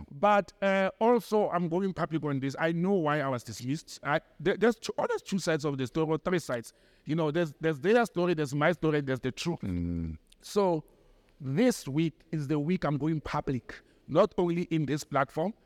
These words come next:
Speaker 1: but there'll be a print media of what actually transpired at work. It has nothing to do with my firing, but I know it is the cause of my dismissal. The unofficial paper, it's so funny. I was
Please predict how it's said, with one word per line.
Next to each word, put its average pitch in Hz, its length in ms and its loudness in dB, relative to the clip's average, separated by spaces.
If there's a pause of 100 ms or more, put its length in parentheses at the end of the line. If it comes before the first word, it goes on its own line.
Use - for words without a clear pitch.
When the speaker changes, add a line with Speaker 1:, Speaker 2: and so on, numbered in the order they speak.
(140)
Speaker 1:
but 147 160 0
there'll 151 140 0
be 160 80 0
a 170 60 0
print 170 380 -4
media 139 480 0
of 147 200 -4 (180)
what 147 280 0
actually 135 340 -2
transpired 120 640 -4
at 123 140 -4
work. 113 340 -6 (380)
It 165 140 -4
has 135 160 2
nothing 185 460 2
to 156 120 -6
do 151 80 -4
with 143 160 -4
my 127 140 -4
firing, 151 480 -2 (160)
but 139 240 0
I 165 160 4
know 143 240 0
it 139 160 -4
is 117 100 -6
the 120 120 -2
cause - 500 -2
of 139 160 -6
my 123 140 -4
dismissal. 113 520 -8 (460)
The 185 260 2
unofficial 226 680 2
paper, 165 520 -2
it's 156 160 -6
so 208 140 -2
funny. 151 340 -4 (1080)
I 202 100 4
was 208 380 2